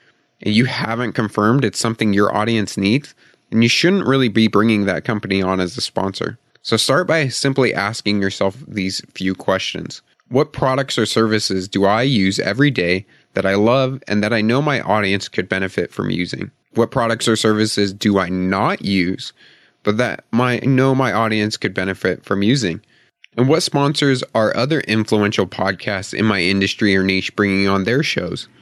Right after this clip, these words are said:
You know, a well-crafted email to that sponsor could yield a partnership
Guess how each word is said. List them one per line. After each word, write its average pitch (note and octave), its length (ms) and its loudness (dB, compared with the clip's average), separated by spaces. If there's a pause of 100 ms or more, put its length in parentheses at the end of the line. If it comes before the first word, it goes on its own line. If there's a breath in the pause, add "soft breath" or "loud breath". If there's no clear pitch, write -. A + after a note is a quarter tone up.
(380 soft breath)
You A2 100 0
know, G#2 160 2
a G2 80 2
well-crafted A#2 640 0
email A2 420 4
to - 140 0
that G2+ 180 2
sponsor G#2 460 0
could - 240 -10
yield G2+ 320 2 (100)
a G2+ 180 4
partnership - 680 -4